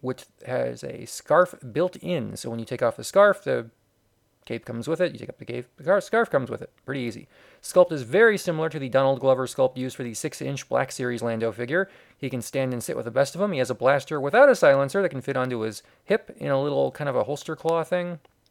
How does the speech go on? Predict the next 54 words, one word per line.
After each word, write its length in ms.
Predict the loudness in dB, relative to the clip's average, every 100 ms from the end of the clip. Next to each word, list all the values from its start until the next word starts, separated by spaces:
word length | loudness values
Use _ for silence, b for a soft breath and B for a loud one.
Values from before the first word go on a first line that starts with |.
| _ _ _ _ _ -10
He 80 | -6
can 140 | -4
fit 140 | -2 -2
in 60 |
the 60 | 0
pilot 260 | 2 2
seat 140 | 0 -4
of 60 |
the 60 | -2
Millennium 280 | -4 -4 -2
Falcon, 380 | 0 0 -4 -8 B B B -4
which 200 | -4 0
I 80 |
should 200 | -2 0
note 180 | 0 0
can 140 | 0 -4
only 180 | -4
seat 240 | -6 -8 -6
one 220 | -6 -6
figure. 420 | -6 0 0 0 b b
It 120 | -4 -2
is 120 | 0
a 100 | 0
very 300 | 4 4 2
small 240 | 0 0
Millennium 320 | 0 -2 -4
Falcon, 420 | -2 -2 -2 -6 -10 b b _
but 280 | 2 2 0 -6
at 100 | -6
the 80 |
very 240 | -2 -2 -4
least 220 | -8 -10
you 20 |
can 100 | -12
put 140 | -12 -8
Lando 260 | -8 -6
inside 300 | -2 4 4
it. 140 | 2 _ b b b b _ _ _ _ _ _ -6
I 80 | -2
like 160 | 0
this 160 | -2 -6
figure 300 | -6 0 2
a 60 | 4
lot. 320 | 6 4 2
I 80 | -2
wish 220 | -2 -4
it 40 | -4
had 120 | -4
the 60 |
little 260 | -4 -4 -4
extra 200 | -4 -8
silencer 420 | -4 -2 -2 -4
bit, 260 | -2 -4 -2
but 240 | -6 -6